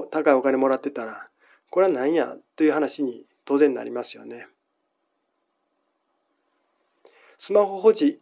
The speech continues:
だけでは受信料徴収されない。当たり前のことで、リスナーの皆さんもその点は、あの、多分、心配なさらなくていいと思います。ただし、エヌエイチケーというこの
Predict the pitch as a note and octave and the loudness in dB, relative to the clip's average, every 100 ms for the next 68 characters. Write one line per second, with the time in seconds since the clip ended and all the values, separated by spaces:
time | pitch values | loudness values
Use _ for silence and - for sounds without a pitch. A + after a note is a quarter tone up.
0 | - D#3 D#3+ D3 A#2+ A#2+ - - - C#3+ | -2 0 2 0 0 -4 -12 -16 -10 2
1 | F#3+ F#3 F#3+ F#3 F#3 - B2 C#3 B2+ A#2+ | 4 6 2 2 0 0 -4 -2 -2 -6
2 | A2+ - _ _ _ _ _ _ _ _ | -10 -18 _ _ _ _ _ _ _ _
3 | _ _ _ _ _ E3 E3 F3 F3+ F3 | _ _ _ _ _ -2 2 2 2 2
4 | E3+ D#3+ D3+ B2+ - - - - - _ | 0 0 0 -2 -8 -18 -20 -20 -20 _
5 | _ G3+ G#3+ B3+ D#3 C#3+ C#3+ C3 A#2+ F#3+ | _ -6 -2 2 4 4 2 -2 -2 0
6 | A3 A3 A#3+ B3+ G#3+ A2 - _ D#3 C#3 | 0 2 0 2 0 -2 -6 _ -6 -6
7 | B2+ - D3+ B2 B2 D3 _ _ _ _ | -6 0 0 0 -12 -18 _ _ _ _
8 | _ _ _ _ - E3 D#3+ D3+ E3 D#3 | _ _ _ _ -8 0 2 2 2 2
9 | C#3+ - F#3 D3 A#2 - A#2 A2 - - | 2 2 2 2 0 -10 -12 -14 -16 -18
10 | _ _ _ _ - F#3 A#2 - - _ | _ _ _ _ 0 0 0 -10 -14 _
11 | _ - _ _ _ _ _ E3 G3+ A3 | _ -20 _ _ _ _ _ 2 6 6
12 | - A3+ E3 C#3 - - D3 D3+ A#2+ - | 4 4 4 2 -10 2 4 4 2 -2
13 | B2+ C#3 | 0 0